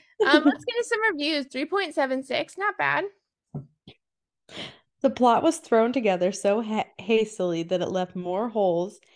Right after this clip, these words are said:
Speaker 2: and was as deep as an eighties John Hughes film. <laughs> One star. Wow.
Speaker 1: Yeah, that was rude. "Oh, Scott, I'm so proud of you. Only two purchases in the whole book." I don't know what that means. "Such an improvement.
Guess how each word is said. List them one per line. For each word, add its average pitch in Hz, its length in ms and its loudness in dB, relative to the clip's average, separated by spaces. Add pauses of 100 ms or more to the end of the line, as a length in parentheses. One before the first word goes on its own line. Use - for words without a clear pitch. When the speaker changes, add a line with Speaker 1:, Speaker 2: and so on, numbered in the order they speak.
(220)
Speaker 2:
and 190 180 -4
was 175 160 -2
as 226 240 0
deep 269 300 0
as 165 440 -2 (460)
an 202 300 0
eighties 226 440 2
John 185 360 -2
Hughes 180 320 -4
film. 175 400 -6 (120)
<laughs> - 120 -20
One 196 220 2
star. - 460 -4 (1800)
Wow. 90 520 -6
Speaker 1:
Yeah, 208 120 0 (460)
that 139 160 -12
was - 160 -18
rude. - 200 -10 (760)
"Oh, 392 120 4
Scott, 254 440 0 (140)
I'm 392 120 -2
so 427 160 -2 (160)
proud 370 280 2
of 294 80 2
you. 262 380 2 (320)
Only 359 260 0
two 381 360 2
purchases 320 600 -2
in 247 120 -2
the 247 80 -2
whole 285 240 0
book." 285 340 -2
I - 100 -20
don't 311 100 -20
know - 60 -20
what - 140 -20
that - 200 -20
means. - 200 -20 (380)
"Such 370 260 2
an 381 80 2
improvement. 247 580 0